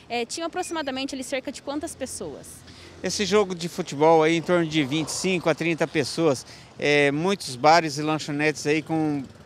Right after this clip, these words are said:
Speaker 2: aglomeração de pessoas, sem uso de máscara,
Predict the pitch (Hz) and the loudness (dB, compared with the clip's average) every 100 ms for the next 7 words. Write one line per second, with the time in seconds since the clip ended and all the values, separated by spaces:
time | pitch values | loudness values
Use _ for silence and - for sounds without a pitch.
0 | - 143 156 156 156 143 135 165 156 127 | -2 0 2 2 4 2 2 -2 -4 -2
1 | 147 127 175 170 143 - 175 170 170 151 | -4 -2 2 2 2 0 0 2 2 0
2 | 135 139 135 156 170 - 135 | -2 -4 0 2 2 2 -4